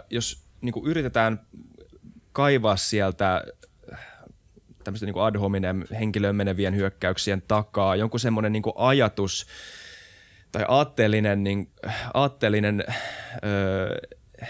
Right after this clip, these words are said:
message, mitä siinä yritettiin halu-, m-, mitä siinä yritettiin sanoa sulle? Mi-, mikä, mitä siinä, niinku, mikä se pointti oli niiden,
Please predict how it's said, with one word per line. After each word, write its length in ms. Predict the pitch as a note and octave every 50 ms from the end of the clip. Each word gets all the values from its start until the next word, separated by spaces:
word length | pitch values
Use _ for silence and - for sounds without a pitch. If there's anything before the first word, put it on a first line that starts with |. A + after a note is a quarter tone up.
| - - -
message, 520 | A#2+ A#2+ B2+ B2+ B2+ B2+ - A2+ G2+ F#2 F2 F2+
mitä 160 | G#2 G2+ G2+
siinä 220 | G2+ G#2+ A2 G#2+ A2+
yritettiin 460 | A#2+ A#2 A2 G2+ - - A2+ A2 A2
halu-, 240 | A#2 A2 G#2+ G#2 - -
m-, 300 | G2+ G2 A2 F#2+ A#2 - - -
mitä 140 | C#3+ -
siinä 200 | D#3+ - D3+ C#3
yritettiin 400 | C3+ D3+ C3 C3+ - - B2+ B2
sanoa 300 | A#2 C3+ B2 A#2 G2+ F2+
sulle? 400 | F2+ - - G2+ G2 F#2+ D#2+ F#2 G2+
Mi-, 180 | A2 C3 D#3 -
mikä, 220 | C3+ F3 F#3 - G3 - -
mitä 220 | F3+ G3 G3+ G3
siinä, 320 | - - C#3+ B2+ A#2 A2+
niinku, 220 | A2 A2+ A2 G#2+ -
mikä 180 | C#3 - -
se 120 | G3 - E3
pointti 720 | - - D#3+ E3+ D#3+ C#3 A2+ - - - - - G#2 G2 F#2
oli 200 | E2 F2+ F2 F2
niiden, 340 | F#2 F2+ F2 F2 E2+ E2